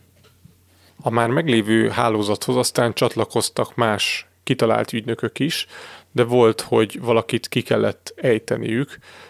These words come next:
Például az egyik kitalált ügynök egy olyan helyen dolgozott elvileg, ahol a valóságban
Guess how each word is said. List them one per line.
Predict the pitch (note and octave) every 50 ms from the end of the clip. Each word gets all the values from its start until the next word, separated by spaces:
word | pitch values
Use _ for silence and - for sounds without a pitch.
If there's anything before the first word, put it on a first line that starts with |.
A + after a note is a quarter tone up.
| - _ _ _
Például | _ - A#2+ A#2 A2 A#2+ A2+ A2+ A#2 A#2 A2+ A#2+ A#2
az | B2 A2 A#2+
egyik | B2+ A#2 A2+ -
kitalált | - - - - A#2+ A2 G#2+ G#2 G#2 - -
ügynök | - A2+ G#2 G#2+ A2 A2 A#2 C#3 C3+ - - - - _ _ _ _ _ _ _ _
egy | - C3 A2 G#2+ A2 G2+ G2+ - - - -
olyan | - B2+ A#2 A2+ A2 A2 G#2+ G#2+ G#2 - _ _ _ _ _ _ _ _ _
helyen | - - - A#2 A2 A2 G#2 G#2+
dolgozott | G2+ A2+ G#2+ G#2+ G2+ G#2+ G2+ G2+ G#2 - _ -
elvileg, | A2 G#2 G#2 G2 G#2+ G#2 G#2 G#2+ A2+ C#3 C#3 - - - - - - - - - _
ahol | - A#2+ G#2+ G2+ A2 G#2+ A2 A2+ A2 A2 G#2 - - _ _ _ _ _ _
a | - - A2+
valóságban | - B2 A2+ A2+ G#2+ G2 - - A2+ G#2+ G2 G2+ G#2 A2+ A2 A2 G#2+ G#2+ G2+